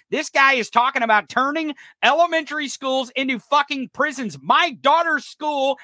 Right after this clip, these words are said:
they had to build, Gabe, they had to fucking build some kind of special entrance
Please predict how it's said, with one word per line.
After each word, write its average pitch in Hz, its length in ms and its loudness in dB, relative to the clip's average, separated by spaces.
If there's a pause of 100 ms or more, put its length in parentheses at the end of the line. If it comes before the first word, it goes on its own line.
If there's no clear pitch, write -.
(340)
they 392 240 2
had 311 240 0
to 285 80 -2
build, 254 480 0
Gabe, 185 300 -6 (180)
they 277 60 0
had 349 160 4
to 240 80 -4 (100)
fucking 320 380 -2
build 262 340 -2
some 277 180 -4
kind 254 240 -2
of 202 80 -6
special 254 480 -8
entrance 220 460 -8